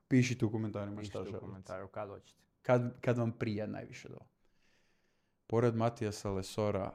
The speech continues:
Speaker 1: najverovatnije još jedna bomba. Intervju.
Speaker 2: Da.
Speaker 1: Tako da, stay tuned.
Speaker 2: Stay tuned.
Speaker 1: A do tada, lajkujte, komentarišite
Speaker 2: I
Speaker 1: ovaj video.
Speaker 2: subscribeujte se i kliknite zvonce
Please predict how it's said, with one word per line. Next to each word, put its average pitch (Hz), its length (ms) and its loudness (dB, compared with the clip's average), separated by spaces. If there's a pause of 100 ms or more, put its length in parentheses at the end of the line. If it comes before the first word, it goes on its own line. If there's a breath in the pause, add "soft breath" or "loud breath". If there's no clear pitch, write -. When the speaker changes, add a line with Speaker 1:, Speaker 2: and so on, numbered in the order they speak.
(140)
Speaker 1:
najverovatnije 98 1200 -2 (200)
još 98 320 -8
jedna 95 300 0
bomba. - 400 -8 (420)
Intervju. - 440 -20 (280)
Speaker 2:
Da. - 120 -16 (1600)
Speaker 1:
Tako - 220 -8
da, - 80 -12
stay - 360 -10
tuned. - 280 -12
Speaker 2:
Stay 107 340 -12
tuned. 107 280 -10 (240)
Speaker 1:
A 117 140 6
do 110 180 4
tada, - 440 2 (420)
lajkujte, - 380 -4
komentarišite - 720 -8
Speaker 2:
I - 40 -2
Speaker 1:
ovaj 110 180 -2
video. 95 360 -6
Speaker 2:
subscribeujte 131 1000 -2
se 127 160 -8
i 110 60 -10
kliknite 123 520 -6
zvonce 107 720 -8